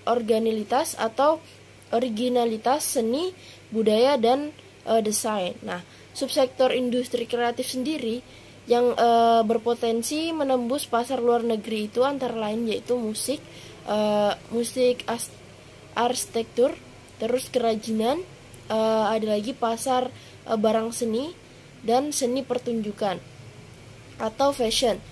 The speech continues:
Nah, di sini juga, eh, menjadi beberapa faktor atau analisis faktor industri kreatif mengenai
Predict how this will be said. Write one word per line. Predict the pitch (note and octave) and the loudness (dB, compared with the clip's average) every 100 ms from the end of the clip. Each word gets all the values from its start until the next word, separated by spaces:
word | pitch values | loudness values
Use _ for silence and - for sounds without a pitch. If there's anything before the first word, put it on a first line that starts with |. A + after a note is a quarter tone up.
| - - - | -20 -20 -6
Nah, | A3+ G#3 G3+ - - - - - | -4 -2 -4 -14 -20 -20 -20 -12
di | A3 | -6
sini | A#3+ B3+ C#4 | -2 0 0
juga, | A#3 G#3 C4 D#4+ D#4+ - - - - - | 0 6 6 6 0 -8 -20 -20 -20 -2
eh, | A#3 A#3+ A#3+ A#3+ | 2 6 6 6
menjadi | B3 A#3 A3 G#3 C4+ D4 | 4 2 2 2 0 2
beberapa | A#3+ G#3+ A3+ G#3+ G#3+ B3+ C4 C4+ C4+ - - - | 2 2 2 0 0 2 4 4 2 -2 -18 -12
faktor | - C4 C4 - C4+ A3 | -2 -2 0 0 2 2
atau | G#3+ A3+ | -2 0
analisis | A3+ A#3 A3+ A#3 C4 B3+ | 0 0 0 -2 -4 -6
faktor | A#3+ B3+ B3 | -4 -4 -2
industri | A#3 A3+ A3+ C4 C4+ | 0 -2 -4 -6 -6
kreatif | C4 A#3 G#3 - C#4+ - - - - - | -4 -2 -2 -4 -8 -10 -20 -20 -18 -6
mengenai | A3+ A3+ A3 G#3+ C4 D4+ | -2 0 0 0 0 0